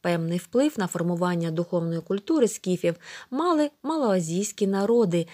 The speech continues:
та грецька культура, яка активно формувала естетичні смаки скіфської знаті.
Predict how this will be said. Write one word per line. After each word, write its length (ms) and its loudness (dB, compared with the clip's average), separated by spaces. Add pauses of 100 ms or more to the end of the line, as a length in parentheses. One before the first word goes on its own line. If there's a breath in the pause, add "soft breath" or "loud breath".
(160 loud breath)
та 100 -4
грецька 500 -2
культура, 720 0 (240 loud breath)
яка 440 0
активно 600 2
формувала 840 -2 (120)
естетичні 680 -2
смаки 540 0 (180 loud breath)
скіфської 680 -2
знаті. 540 -2